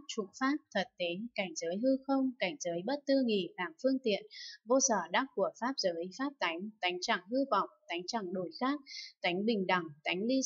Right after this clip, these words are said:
sanh, định pháp, trụ pháp, thật tế, cảnh giới hư không, cảnh giới bất tư nghì làm phương tiện, hồi hướng trí nhất thiết trí, tu tập tám giải thoát, tám thắng xứ, chín định thứ đệ, mười biến xứ. Khánh hỷ nên biết, lấy vô nhị của chân như làm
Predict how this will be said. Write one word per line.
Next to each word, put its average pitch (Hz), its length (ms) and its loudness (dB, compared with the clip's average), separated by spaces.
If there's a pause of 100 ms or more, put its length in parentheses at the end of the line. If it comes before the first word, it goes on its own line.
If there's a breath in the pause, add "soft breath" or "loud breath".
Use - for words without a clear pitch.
sanh, 262 240 0 (140)
định 190 220 0 (100)
pháp, 277 260 0
trụ - 340 -4
pháp, 277 180 0 (140)
thật 170 140 0 (100)
tế, 175 140 2 (500 loud breath)
cảnh 190 220 2
giới 180 200 0
hư 262 200 4 (100)
không, 269 300 4
cảnh 170 220 -2
giới 170 260 -2
bất 285 220 0
tư 269 60 6 (120)
nghì 196 260 2
làm 170 200 -2 (100)
phương 262 200 0
tiện, 202 200 0 (480 loud breath)
hồi 202 220 4
hướng 202 220 6
trí 190 240 4
nhất 285 280 2
thiết 320 180 8
trí, 208 420 2
tu 294 80 6 (120)
tập 208 140 4 (100)
tám 180 220 0
giải 220 300 0
thoát, 269 180 0 (160)
tám 185 220 2
thắng 190 220 -2
xứ, 185 380 0
chín 185 260 -2
định 254 280 0
thứ 185 80 -4 (120)
đệ, 226 140 2 (200)
mười 196 300 2
biến 180 180 0
xứ. 196 360 0 (480 loud breath)
Khánh 190 180 2
hỷ 214 280 2
nên 269 220 2
biết, 302 180 4 (140)
lấy 180 260 0
vô 277 180 6
nhị 233 260 0
của 180 200 0
chân 269 240 4
như 277 260 6
làm 170 200 0